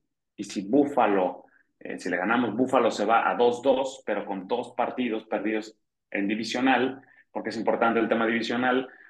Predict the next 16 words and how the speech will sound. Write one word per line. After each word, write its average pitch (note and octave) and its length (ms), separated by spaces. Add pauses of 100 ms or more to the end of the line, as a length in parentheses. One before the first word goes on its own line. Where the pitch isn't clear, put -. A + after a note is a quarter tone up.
(160)
porque - 500
es G#2+ 80
el G#2 160
tiebreaker A#2 680
en G#2+ 100
dado G#2+ 260
caso - 260
que G2+ 80
termines G2 440
empatado G#2 800 (220)
en G2 140
el F#2 100
récord, G2+ 420
¿no? A2+ 220
Entonces, F#2+ 640 (100)
Miami B2 640